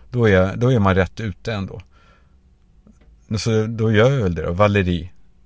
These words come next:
För att använda din stilistik då. Fan vad dålig du är.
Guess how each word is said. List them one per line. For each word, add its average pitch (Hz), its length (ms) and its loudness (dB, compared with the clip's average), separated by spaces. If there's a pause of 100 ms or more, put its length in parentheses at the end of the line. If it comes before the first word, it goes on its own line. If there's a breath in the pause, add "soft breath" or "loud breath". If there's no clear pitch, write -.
(180)
För - 140 0
att 104 120 0
använda 98 580 0
din 113 300 2
stilistik 92 560 -6
då. - 160 -14
Fan 131 440 2
vad 101 120 4
dålig 101 360 2
du 113 100 -6
är. - 100 -12